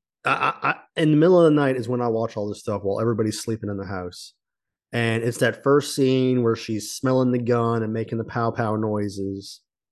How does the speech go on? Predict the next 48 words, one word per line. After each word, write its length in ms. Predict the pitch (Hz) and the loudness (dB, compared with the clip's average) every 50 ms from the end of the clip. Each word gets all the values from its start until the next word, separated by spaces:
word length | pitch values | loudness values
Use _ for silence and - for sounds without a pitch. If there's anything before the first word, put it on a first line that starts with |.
| _ _ _ _ _ _ _ _ | _ _ _ _ _ _ _ _
And 80 | - 117 | -2 0
I'm 100 | 120 120 | 0 2
like, 180 | 117 113 110 | 0 0 2
"Okay, 320 | 127 131 - - 127 123 120 | 0 0 2 4 4 4 6
whatever." 380 | 113 117 117 113 110 104 98 | 4 4 4 4 2 0 0
And 100 | 104 113 | 0 -2
that's, 120 | 131 117 - | -2 -2 -2
like, 80 | 117 | -2
a 40 | 104 104 | -2 -2
minute 400 | 113 117 123 127 127 123 113 110 | -2 0 0 0 0 0 -2 -2
and 80 | 110 | -6
a 40 | 104 | -6
half 300 | 98 - 110 107 104 - | -6 -6 -6 -8 -8 -8
of 100 | 92 - | -14 -8
her 200 | - 110 110 107 | -4 -2 -2 -2
in 60 | 104 | -2
the 60 | 101 | -4
bathroom 540 | 95 95 101 98 98 98 - - 95 95 92 92 | -4 -4 -2 -2 -4 -6 -6 -8 -8 -8 -8 -8
pointing 220 | - 107 104 - 95 | -8 -8 -8 -8 -10
the 60 | 98 | -10
gun 200 | 95 104 98 95 | -8 -6 -6 -6
in 100 | 90 87 | -8 -10
the 60 | 90 | -10
mirror. 340 | 90 90 90 87 82 85 90 _ _ _ _ _ _ _ _ _ _ _ _ _ _ _ - | -10 -10 -10 -10 -12 -14 -18 _ _ _ _ _ _ _ _ _ _ _ _ _ _ _ -2
And 120 | 123 127 | 2 2
then 80 | 131 123 | 2 2
she 160 | - - 135 | 2 2 2
walks 400 | 120 107 117 117 139 135 - - | 2 4 2 2 2 -2 -2 -2
outside 680 | 151 139 131 - - - 113 101 98 87 80 80 82 _ _ _ _ _ _ _ _ _ _ _ _ - | 0 0 -2 -2 -10 -8 -8 -8 -8 -8 -12 -14 -16 _ _ _ _ _ _ _ _ _ _ _ _ -4
and 100 | 123 117 | -4 -2
she 120 | - 131 | -2 -4
starts 340 | 120 - - 127 117 - - | -2 0 2 2 2 0 -4
talking 460 | - - 120 120 123 - - 135 131 | -6 -2 -2 -2 0 0 0 0 2
to 80 | 120 113 | 2 0
Joel. 600 | 110 104 110 113 110 110 104 98 92 85 87 87 107 | -2 -2 0 2 2 2 2 0 -4 -6 -10 -8 -6
And, 160 | 110 117 110 | -4 -2 -2
like, 180 | 113 104 - | -2 -4 -4
the 120 | - 98 - _ | -8 -10 -2 _
first 260 | 139 143 139 143 - | 2 2 2 2 0
thing 140 | 151 139 127 | 0 0 0
she 160 | - - 117 | 0 -4 -6
says 320 | - - - 120 120 110 | -6 -2 -2 0 0 0
is 120 | 104 98 104 | -2 -4 -6
in 120 | 98 95 | -6 -6
Spanish. 640 | - - - - 110 110 107 95 87 80 - - - | -8 -10 -6 -4 -4 -4 -2 -4 -6 -10 -10 -10 -8
And 80 | 101 | -6
I'm 120 | 107 113 113 | -4 -2 -2
like, 280 | 107 110 104 98 98 | -2 -2 -4 -4 -6